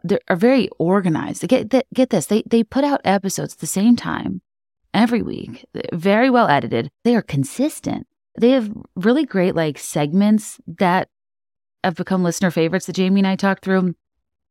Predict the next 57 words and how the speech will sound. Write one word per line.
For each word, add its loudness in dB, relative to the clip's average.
And 6
it's -2
just, -2
like, 2
a, 0
it's 2
a 2
really 2
great -2
podcast -4
with 0
really 2
great 2
chemistry 0
between 0
the 2
hosts, -2
Jamie 2
and 2
Knox, 0
that -8
are -6
very, 0
like, -2
brotherly, -2
sisterly. -6
And -2
we 4
also -2
love -2
Aaron 0
Moon, 2
who's -2
part -2
of -2
their -2
team 0
and 0
who's -8
part 0
of -4
the -2
Bible 0
Binge 0
and -6
Faith -2
Adjacent -4
podcast 0
that -4
I 2
know 4
a 0
lot -2
of -6
you -6
love 4
because, -6